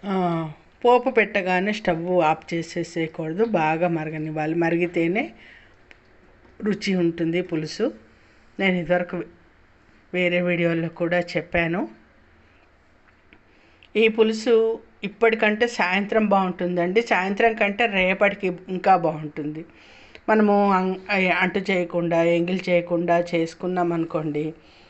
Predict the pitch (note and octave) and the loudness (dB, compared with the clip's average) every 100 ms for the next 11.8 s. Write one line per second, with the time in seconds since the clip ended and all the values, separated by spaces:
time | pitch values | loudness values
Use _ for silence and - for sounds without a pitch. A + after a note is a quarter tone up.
0 | - _ F#3+ F3 E3+ D#3+ D#3+ D#3+ D#3 D#3+ | -20 _ -2 0 2 0 -2 -2 -4 0
1 | F3+ F#3 F#3+ G3 F#3+ G#3+ G#3+ G#3 G3 G3+ | 2 2 2 -2 0 -2 0 -2 -2 -2
2 | G#3 G#3+ A3+ B3+ C#4 F#3+ F#3 F#3 G#3 B3 | -4 0 2 4 4 6 4 2 2 0
3 | B3+ F3+ F3 F3 F3 E3 F#3 C#4+ - - | 2 2 4 4 2 2 -2 -6 -12 -20
4 | - - - - F3+ E3+ D#3+ D#3+ D#3 F3+ | -20 -20 -16 -2 0 0 0 -2 -4 -6
5 | D#3 F3 F3 F3 F#3 F3 D#3+ D#3+ E3+ F3+ | -2 0 2 2 0 0 0 -2 -2 -4
6 | E3+ E3+ D#3+ D#3+ D#3+ - A#3 E3+ D#3+ E3 | -2 0 0 0 -4 -2 0 2 4 2
7 | F3+ A3+ A3 F3+ D#3 F3 F#3+ F#3+ F3+ F3+ | 2 -2 0 2 2 2 0 0 -4 -2
8 | E3+ E3+ D3+ D3+ D3 D3+ - _ _ - | 0 0 -2 -2 -2 -4 -12 _ _ -4
9 | E3+ D#3+ D#3+ F#3 E3+ D#3+ E3+ D#4 - - | 0 2 4 4 4 0 -2 -4 -6 -20
10 | - - - _ - _ - F3+ - _ | -20 -20 -20 _ -20 _ -6 -6 -6 _
11 | - F#3+ G3 - D#3+ E3 F#3+ | -2 0 -2 -6 -6 -2 -2